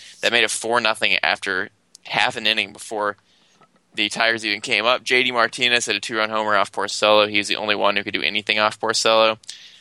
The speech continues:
Uh, but it didn't matter because in the sixth, the Sox got t-, two more on Andrew Benintendi, R B I single, Dustin Pedroia, R B I single. And then it was the Hanley Ramirez show in the seventh and eighth inning. He hit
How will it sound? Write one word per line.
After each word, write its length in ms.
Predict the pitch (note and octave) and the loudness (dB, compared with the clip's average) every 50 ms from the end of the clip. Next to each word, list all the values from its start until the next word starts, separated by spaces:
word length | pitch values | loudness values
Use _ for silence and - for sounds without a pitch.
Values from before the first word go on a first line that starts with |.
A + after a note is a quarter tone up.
| _ _ - | _ _ 0
Uh, 140 | G2+ G2 G2+ | 0 0 2
but 100 | G2+ G#2 | 0 0
it 60 | A2+ | 0
didn't 180 | C#3+ D3+ C#3 | 0 -2 0
matter 320 | B2+ A#2+ A#2+ B2 B2 B2+ A#2+ | 0 2 2 4 4 2 2
because 440 | A#2 - - C3 A2+ G#2+ G#2 G2+ G#2+ | 0 -6 -6 -2 -2 0 0 -2 -6
in 80 | G2 | -10
the 80 | G2 G2+ | -8 -6
sixth, 520 | - - - D3+ C#3 - - - - - | -4 -4 0 0 0 0 0 -4 -8 -8
the 80 | - A#2 | -8 -8
Sox 320 | - - A#2 A2 A2 - | -2 0 0 0 0 -2
got 200 | - A#2 G2 - _ - | -6 -6 -6 -6 _ -14
t-, 100 | - - _ _ _ _ _ _ _ _ _ _ _ _ _ _ _ - | -20 -20 _ _ _ _ _ _ _ _ _ _ _ _ _ _ _ -10
two 180 | - - C3+ C3+ | -10 -8 -8 -6
more 440 | C3 A#2+ A#2 A2+ A2+ A#2+ C3 C3+ D3 _ _ - | -4 -2 0 2 2 2 2 0 -6 _ _ -2
on 260 | G#2+ G#2+ G2+ G2+ F#2 _ _ _ _ _ _ _ _ _ _ - | -2 -2 -2 -2 -6 _ _ _ _ _ _ _ _ _ _ -2
Andrew 280 | A2 A2 A2 A2 A2 | 0 0 0 0 -2
Benintendi, 800 | G#2 G#2+ A2 A2 G#2+ G#2+ G#2+ - C3+ A2+ G#2+ G#2+ G#2+ G#2 G#2 G#2 _ _ _ _ _ _ _ _ - | -2 -2 -2 -2 -2 -6 -10 -6 -4 -4 -2 0 0 -2 -2 -4 _ _ _ _ _ _ _ _ -2
R 140 | - G#2+ G#2+ | 0 0 2
B 100 | G2+ G#2 | 2 0
I 60 | G2+ | 0
single, 400 | G#2 - - A2 G#2 G#2 G#2 G#2 | 0 -2 -4 -4 -2 -2 -2 -4
Dustin 380 | G#2 - G#2 G#2 - - - - | -2 -2 -2 -2 -2 -6 -10 -10
Pedroia, 340 | G2+ G2 G2+ G2+ G#2 G2+ G2 | -6 -2 0 2 2 4 2
R 100 | G2 G2 | 2 2
B 120 | G#2 G2+ | 2 0
I 100 | G2+ G2 | 0 0
single. 440 | - - G#2 G#2 G#2 G2+ G2+ G#2+ - _ _ _ _ _ _ _ | 0 -2 -4 -4 -2 -2 -4 -4 -6 _ _ _ _ _ _ _
And 240 | - D2+ G#2 G#2 G#2+ | -2 -2 -2 0 0
then 260 | A#2 A#2 A2+ G#2+ - - - | 0 0 0 -4 -8 -10 -8
it 100 | - G2+ | -8 -8
was 140 | G2+ G#2+ - | -6 -6 -6
the 120 | A#2 A#2 | -6 -2
Hanley 260 | A#2+ C3 C#3+ D3+ D#3 | -2 0 2 2 2
Ramirez 380 | D3 B2+ B2 C3+ F3 E3+ B2 - | 2 2 2 2 2 2 2 0
show 240 | - - G#2+ G#2 G#2 | 2 2 2 2 2
in 80 | G2+ | 0
the 60 | G2+ G2 | -2 -2
seventh 280 | - A2 A2+ A2 G#2 | 0 0 0 -2 -2
and 100 | G#2+ G2+ | -2 -2
eighth 200 | G#2+ B2+ C#3+ C3 | -2 -2 0 0
inning. 240 | G#2+ G#2 G#2 G#2 A2 | 0 0 0 0 -2
He 180 | A2 A2 G#2+ G#2+ | -6 -8 -4 -2
hit 200 | G#2+ - - | -2 -4 -4